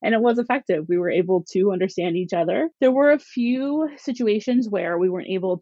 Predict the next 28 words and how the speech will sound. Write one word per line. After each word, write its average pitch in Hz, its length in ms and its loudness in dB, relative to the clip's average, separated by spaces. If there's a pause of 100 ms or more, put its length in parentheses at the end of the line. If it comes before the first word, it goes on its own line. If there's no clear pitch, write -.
(100)
to 190 180 0
understand 180 380 -4
each 185 100 -8
other 175 220 -2
in 185 160 -4
the 180 80 -4
sense 180 280 -10
of 170 240 -4 (280)
whether 202 260 4
it 160 80 0
was 190 140 0
a - 100 -12
question - 380 -8
or 170 100 -4
a 165 60 -6
statement. 311 580 -6 (480)
Um, 156 220 -2
that's 165 240 -2
shown 185 260 0
in 180 120 0
American 170 380 -6
Sign 156 220 -8
Language 156 340 -4 (160)
through 170 400 2
the 175 120 0
movement 175 360 -2
of - 120 -8
your - 100 -6